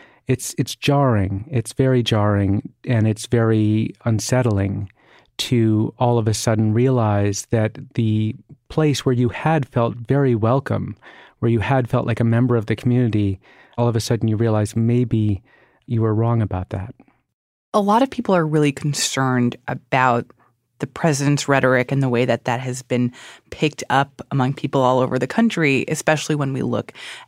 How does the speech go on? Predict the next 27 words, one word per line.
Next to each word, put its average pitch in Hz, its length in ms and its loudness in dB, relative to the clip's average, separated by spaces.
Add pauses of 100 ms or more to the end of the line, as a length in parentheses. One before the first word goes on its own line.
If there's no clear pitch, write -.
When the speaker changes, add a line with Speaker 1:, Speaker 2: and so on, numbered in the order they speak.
(100)
Speaker 2:
at 135 220 0 (200)
El 139 140 -2
Paso. - 680 -8 (460)
Has 247 320 2
there 302 180 2
been 339 280 2
any 254 320 4
research 170 920 -4
into 147 800 0 (160)
how 160 840 2 (480)
what 180 300 0
the 196 60 2
president 180 460 2
says 165 520 4
or 151 160 4
th-, 139 220 2 (600)
the 170 140 -4
president 160 460 0
going 160 300 2
and 151 120 2
visiting 156 320 2
places, 147 540 0
talking 143 320 -2
to 151 80 -2
people 151 240 -2
in 143 80 0
places, 147 380 -2